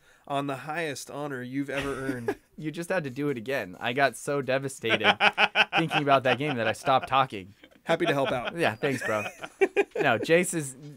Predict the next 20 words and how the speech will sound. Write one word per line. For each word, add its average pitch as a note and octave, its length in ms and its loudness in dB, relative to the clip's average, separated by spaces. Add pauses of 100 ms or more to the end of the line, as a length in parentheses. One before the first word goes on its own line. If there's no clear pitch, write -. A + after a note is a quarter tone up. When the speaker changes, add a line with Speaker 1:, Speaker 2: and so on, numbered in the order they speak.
Speaker 2:
and F3+ 160 0
the F#3+ 100 0
other F#3 200 4
thing C#3 180 -2
is, A#2+ 180 -4
Jace D#3 320 -2
is B2 180 -4
an A#2 120 -6
awesome G#2 340 -4
guy F2+ 400 -2
who A#2 340 -2
I G#2 140 0
still A#2+ 260 0
talk A2 300 -2
to A2+ 120 -8
when G#2 140 -6
I G2+ 60 -8
see A#2 160 -10
him G#2+ 140 -6
around, G#2 400 -6